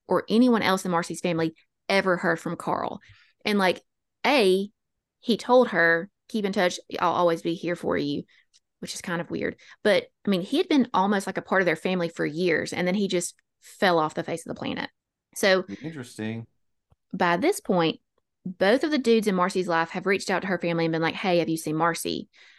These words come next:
Speaker 1: So Marcy's aunt, who was Shahada's mama, was like, "Hey, we probably need to talk to the police or file a report or something."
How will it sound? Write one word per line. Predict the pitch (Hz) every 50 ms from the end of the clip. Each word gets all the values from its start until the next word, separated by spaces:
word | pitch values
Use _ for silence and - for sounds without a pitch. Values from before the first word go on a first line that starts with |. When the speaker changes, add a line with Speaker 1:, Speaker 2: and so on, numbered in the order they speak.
| _ _ -
Speaker 1:
So | - - 208 185 180 - - -
Marcy's | 196 190 202 233 240 - 277 277 262 -
aunt, | 220 208 165 165 170 - - - -
who | - 202
was | 185 185 -
Shahada's | - 170 180 - 170 175 190 214 233
mama, | 190 156 160 165 170 170 170 - _ _ _ _ _
was | - 190
like, | 196 180 - - _ -
"Hey, | - 320 311 233 - - - - _ _ _ -
we | 233 254
probably | 254 - 330 339 339
need | 294 269
to | 220
talk | 214 240 208 196 202
to | 220
the | 185 185
police | - - - - 190 190 -
or | 180
file | - 185 180 175
a | -
report | - - - 294 339 294
or | 180
something." | - - - 165 - - - - - -